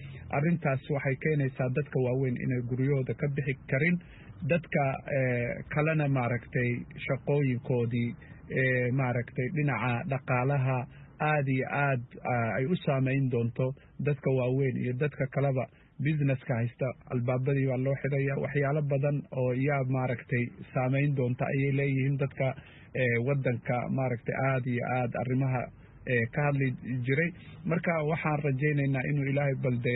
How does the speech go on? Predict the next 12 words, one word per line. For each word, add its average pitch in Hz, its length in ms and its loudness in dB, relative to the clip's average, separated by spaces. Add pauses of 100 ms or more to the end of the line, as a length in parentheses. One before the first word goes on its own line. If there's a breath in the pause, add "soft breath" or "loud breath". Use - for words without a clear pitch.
noo 139 220 2 (100)
fududeeyo, 135 580 2 (280)
eh, 117 340 0 (240)
dadka 135 340 -2 (220)
degan 127 480 0
waddanka 123 480 -2
Britain. 135 440 0 (440 loud breath)
Ilaahay 139 280 2
subxaanahu 143 520 0
wa 123 60 0
tacaala, 143 580 0
Ilaahay 135 540 0